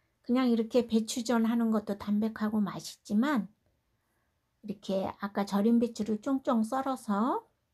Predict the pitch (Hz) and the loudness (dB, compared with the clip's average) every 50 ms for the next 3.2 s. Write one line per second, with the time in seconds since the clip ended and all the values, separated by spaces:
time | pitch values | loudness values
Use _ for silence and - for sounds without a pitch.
0 | _ _ _ _ _ _ _ - - - 277 277 269 269 - 240 226 214 214 208 | _ _ _ _ _ _ _ -14 -6 -2 0 0 0 0 0 0 0 2 2 2
1 | 208 208 208 208 - - 214 240 233 226 220 220 202 202 - - 214 202 185 - | 2 2 0 -2 -4 -2 0 4 4 6 6 4 2 0 0 0 0 0 0 -4
2 | - 247 - 226 220 226 220 - 240 214 220 - 214 - - - 214 226 262 285 | -8 -8 -6 -4 -4 -4 -2 0 -2 -2 -2 -2 -8 -8 -4 -2 0 0 0 0
3 | 269 240 214 220 | -2 -4 -4 -6